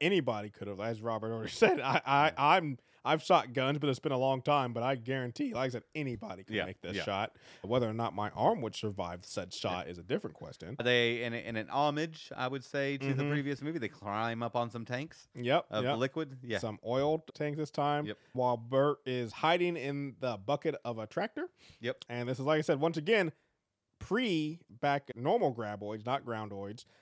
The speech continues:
Speaker 1: that tongue would have easily snaked over there and
Speaker 2: Yeah.
Speaker 1: found him.
Speaker 2: Would have
Speaker 1: But
Speaker 2: seen him. It would have had eyes or
Speaker 1: Yeah.
Speaker 2: something. Yeah.
Speaker 1: Yeah, but, uh, groundoids, their tongue just kinda flops around and gives up. And I was like, "That's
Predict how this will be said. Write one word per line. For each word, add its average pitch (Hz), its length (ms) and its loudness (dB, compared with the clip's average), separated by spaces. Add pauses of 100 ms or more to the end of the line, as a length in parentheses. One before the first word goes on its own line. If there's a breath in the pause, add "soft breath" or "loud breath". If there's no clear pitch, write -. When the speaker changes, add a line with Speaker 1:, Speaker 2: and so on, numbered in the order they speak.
Speaker 1:
that 135 320 0
tongue 226 440 0
would 131 140 -2
have 117 140 -6
easily 160 320 0
snaked 135 360 -4
over 120 240 2
there 113 140 -4
and 104 140 -10
Speaker 2:
Yeah. 113 160 0
Speaker 1:
found 107 140 -8
him. 92 220 -14
Speaker 2:
Would 139 140 -2
have 139 80 -4
Speaker 1:
But 123 80 0
Speaker 2:
seen 196 160 0
him. 95 100 -6
It 90 80 -6
would 117 120 -2
have 113 80 -4
had 127 120 0
eyes 135 360 0
or - 20 -6
Speaker 1:
Yeah. 160 200 6
Speaker 2:
something. 90 200 -10
Yeah. 98 160 -8
Speaker 1:
Yeah, 139 220 0
but, 135 300 4
uh, 120 520 2
groundoids, 208 640 6
their 160 160 2
tongue 214 220 4
just 151 100 -2
kinda 147 160 0
flops 160 400 2
around 294 240 2
and 131 120 -2
gives 143 260 2
up. 131 180 2
And 113 80 -8
I 120 40 -2
was 120 60 -4
like, 113 100 -4
"That's 123 280 -10